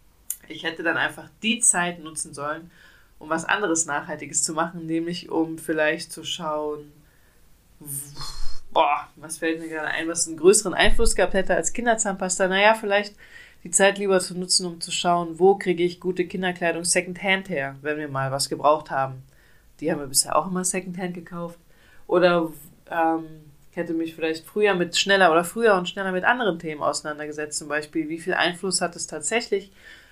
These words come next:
wenn ich Strecken mit dem Zug fahre und die nicht fliege? Oder wie viel Einfluss hat es tatsächlich, dass wir jetzt ein Jahr lang unser Lastenrad haben und damit fast dreitausend Kilometer gefahren sind? Wie viel Ressourcen sparen wir dadurch ein?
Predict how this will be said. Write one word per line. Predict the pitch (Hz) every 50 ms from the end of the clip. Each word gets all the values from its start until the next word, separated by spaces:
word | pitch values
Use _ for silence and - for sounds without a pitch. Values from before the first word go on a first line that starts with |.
| _ _
wenn | - 175 170 165
ich | 165 165
Strecken | - - 175 190 185 - 190 185 175 170
mit | 170 165 160
dem | 170 160 156 156
Zug | - - 214 214 -
fahre | - 190 175 170 165 165 165 160
und | - - 156 151 143 - _ _ _ _ _ _ _ _ _ -
die | 170 165
nicht | 160 160 156 -
fliege? | - 202 226 233 233 208 202 170 143
Oder | - 143 147 151 151 151 147 139 - - _ _ _ _ _ _
wie | - 180 175
viel | 175 180
Einfluss | - - 151 170 170 - 185 180 - -
hat | 170 170
es | 165 165
tatsächlich, | - 156 151 - - 175 175 175 - 175 175 170 165 -
dass | - 156 151 - -
wir | 165 160
jetzt | 156 160 156 151 - - -
ein | - 147 160 165 175
Jahr | 180 185 180
lang | 185 185 190 180
unser | 180 165 156 147 143
Lastenrad | 139 147 156 - - 196 185 185 180
haben | 190 180 180 180 180 175
und | 175 151 147
damit | 151 151 147 147 156 151 151 -
fast | - - 160 160 - -
dreitausend | 156 147 147 147 151 151 151 147 147 143 139
Kilometer | - - 156 156 151 170 190 - 170
gefahren | 135 131 135 - 131 127 127 135
sind? | 135 139 135 135 135 - - - - - - _
Wie | - 151
viel | 147 147 156 151 151
Ressourcen | 147 151 151 - 156 151 151 - 151
sparen | - - 151 147 147
wir | 151 147
dadurch | 143 147 170 180 175 165 - -
ein? | - - 131 131 131 -